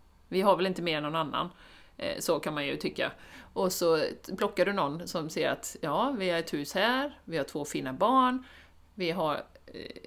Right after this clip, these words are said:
jätte, jätte underbar familj, vi har ett hus i Spanien, vi har, ja, men du vet, list goes on!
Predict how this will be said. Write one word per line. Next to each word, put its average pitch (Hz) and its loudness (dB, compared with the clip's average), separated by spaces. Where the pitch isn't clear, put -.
jätte, 180 -2
jätte 151 0
underbar 151 0
familj, 233 2
vi 202 2
har 147 2
ett - -10
hus - -6
i - -6
Spanien, 220 4
vi 185 -4
har, 214 4
ja, 240 12
men 254 12
du 247 6
vet, 269 12
list 269 10
goes 226 12
on! 240 10